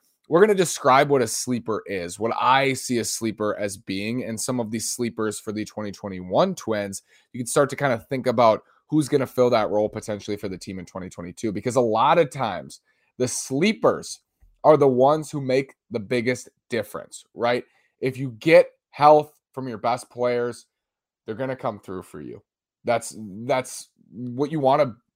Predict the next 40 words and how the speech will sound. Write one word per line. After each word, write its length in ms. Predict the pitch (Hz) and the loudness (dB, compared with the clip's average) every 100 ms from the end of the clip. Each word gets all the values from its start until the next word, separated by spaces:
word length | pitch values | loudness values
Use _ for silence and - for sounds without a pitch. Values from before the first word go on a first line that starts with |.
| - | -6
write 300 | 123 135 143 | -2 0 0
in 160 | 139 | -4
pen, 320 | 117 139 143 | -4 -4 -4
and 100 | 92 | -6
that's 160 | 104 110 | -10 -6
not 140 | 131 | -2
always 340 | 127 117 110 - | 0 0 -2 -8
the 160 | 95 | -12
case, 380 | 101 - 104 143 | -12 -8 -8 -8
but 120 | 123 | -8
that's 160 | 110 104 | -8 -8
what 160 | 110 - | -10 -10
you 60 | |
want 320 | 101 101 107 | -8 -6 -6
to 300 | - 113 104 | -8 -8 -8
rely 480 | 87 95 92 120 151 | -6 -6 2 4 4
on. 280 | 113 101 98 - _ _ _ | 4 0 -4 -10 _ _ _
It's 200 | - - | -10 -8
the 100 | - | -8
guys 400 | 107 110 131 135 | -2 2 2 0
you 60 | 127 | -4
didn't 260 | 104 117 | -6 -6
expect. 720 | 127 110 - - 101 - - - _ _ _ | -6 -10 -12 -8 -8 -8 -18 -20 _ _ _
The 440 | 127 123 120 120 - _ | -4 -2 -2 -6 -10 _
C 240 | - - 151 | -18 -8 -6
J 200 | 139 135 | -2 -4
Crones 400 | - 127 127 123 | -2 -4 -2 -6
in 80 | 117 | -10
the 60 | |
first 260 | 101 113 107 | -6 -6 -4
half 200 | 104 101 | -6 -6
of 100 | 92 | -8
twenty 240 | - 101 92 | -14 -14 -12
nineteen, 420 | 90 78 - 90 | -12 -14 -16 -8
the 80 | 104 | -4
Randy 400 | 127 135 143 123 | -4 -4 -4 0
Dobnaks 600 | 120 123 123 107 95 - | 2 4 2 -2 -6 -10
in 100 | 95 | -14
twenty 260 | - 95 | -12 -12
nineteen, 540 | 92 90 69 - 92 | -10 -12 -12 -14 -14